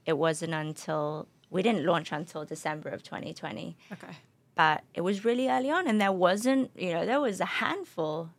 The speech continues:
Speaker 1: of brands in the space that were doing it. So the market was just so prime, and it was, like, such an exciting time to, like, build,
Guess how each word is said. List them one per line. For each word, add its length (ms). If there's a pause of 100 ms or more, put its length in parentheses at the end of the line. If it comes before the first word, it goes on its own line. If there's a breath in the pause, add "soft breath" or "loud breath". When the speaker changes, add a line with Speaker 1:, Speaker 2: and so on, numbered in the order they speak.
(160)
Speaker 1:
of 220 (640)
brands 440
in 120
the 80
space 420
that 180
were 80
doing 400
it. 200
So 480
the 80
market 380
was 160
just 380
so 240
prime, 680
and 180
it 140
was, 220
like, 180
such 420
an 60
exciting 800
time 420
to, 160
like, 200 (260)
build, 500